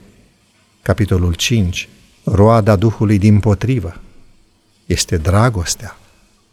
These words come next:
bucuria. Cercetătorii au descoperit câteva activități care îți pot aduce fericire. Exprimarea recunoștinței, cultivarea optimismului,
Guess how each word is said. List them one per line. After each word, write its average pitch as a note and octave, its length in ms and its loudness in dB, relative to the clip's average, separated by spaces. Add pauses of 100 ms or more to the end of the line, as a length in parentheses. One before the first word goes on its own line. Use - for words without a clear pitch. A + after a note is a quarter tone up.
(340)
bucuria. F#2 840 0 (2250)
Cercetătorii F#3 920 0
au A2+ 140 2
descoperit G2+ 720 0 (100)
câteva D3 800 -2
activități - 920 -4
care A2 220 0
îți - 240 -2
pot - 340 -2
aduce A2 360 -2
fericire. F2 640 -8 (1160)
Exprimarea F3+ 680 2
recunoștinței, D#3 880 -4 (880)
cultivarea F#2+ 600 2
optimismului, A#2+ 840 -2